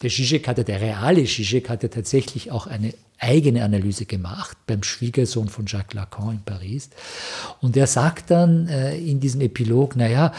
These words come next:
ähm, als, als Analysepatient oder Analysant ist man ja aufgefordert, alles zu sagen, was einem einfällt. Aber was ist, wenn einem zwei, drei Sachen einfallen? Und dann berichtet er fiktiv,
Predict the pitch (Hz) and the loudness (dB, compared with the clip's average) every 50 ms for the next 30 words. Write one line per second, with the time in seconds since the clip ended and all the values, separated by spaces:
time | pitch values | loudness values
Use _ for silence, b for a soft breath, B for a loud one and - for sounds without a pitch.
0 | B B B B - - 123 120 117 110 110 107 101 104 120 208 254 156 110 107 | B B B B -4 -2 0 2 2 2 2 0 0 -2 -4 -6 -8 -8 -6 -6
1 | 101 101 104 104 - - 131 110 110 104 - - - - - 113 107 95 - - | -6 -6 -6 -6 -8 -8 -6 -6 -6 -4 -4 -4 -4 -6 -6 -8 -6 -6 -6 -6
2 | - - 117 110 107 104 107 123 135 127 147 - - - 123 - - - - 117 | -4 -4 -2 0 0 0 2 2 4 4 2 0 0 0 -2 -2 -2 -2 0 2
3 | 110 117 123 139 143 143 135 - 113 - - 110 104 104 104 98 104 98 - - | 4 4 6 6 4 4 2 0 -2 -4 -4 -6 -6 -6 -6 -6 -6 -6 -8 -8
4 | 98 95 101 123 139 131 120 113 - - 113 107 104 104 - 104 117 - - - | -6 -4 -2 -2 0 0 -2 -4 -4 -2 -2 -2 -2 -2 -2 -2 -4 -4 -4 -4
5 | - 127 - - - 107 107 110 101 104 107 107 - b b b b b b _ | -6 -6 -6 -6 -6 -6 -4 -2 -2 -2 -4 -4 -6 b b b b b b _
6 | - - 113 131 147 156 156 - - - - 135 - - 113 110 120 127 127 117 | -6 0 2 4 4 4 4 4 2 -2 -2 -2 -2 -2 0 2 2 2 2 2
7 | 113 117 - - 107 107 107 110 - 110 110 131 131 - - 143 135 B B B | 0 0 -2 -2 -2 -2 -4 -4 -4 -4 -4 -4 -4 -2 -2 -2 -2 B B B
8 | B B B B B B _ - 117 104 - 113 107 104 101 B B B B - | B B B B B B _ -4 -4 -2 0 0 0 0 -2 B B B B -10
9 | - 117 98 - - 131 - - - - 113 110 135 - 113 110 110 107 104 101 | -6 -4 -2 0 0 2 0 0 0 0 -2 -2 -2 -2 -2 -2 -2 -2 -4 -4
10 | - - 127 131 127 123 - 107 110 123 151 160 - - 110 101 - - 123 120 | -4 -4 -2 0 0 0 0 0 2 4 4 4 4 2 0 0 0 -4 -6 -6
11 | - 104 107 113 107 - 123 107 104 120 143 170 151 117 110 101 - 110 110 117 | -6 -6 -6 -6 -6 -6 -6 -6 -4 -2 -2 -2 -2 -2 -4 -4 -4 -2 -2 0
12 | 117 113 B B B B B B B B _ - 117 - 139 135 - - 147 131 | 0 -2 B B B B B B B B _ -4 0 2 2 2 4 2 2 2
13 | 98 123 113 147 175 190 - 240 - - 185 185 202 165 - - - 120 - - | 2 0 -2 -2 -4 -6 -10 -14 -18 -20 -20 -20 -20 -18 -18 -10 -8 -8 -8 -8
14 | - - 135 135 143 147 156 147 - | -4 0 2 4 4 4 2 0 -2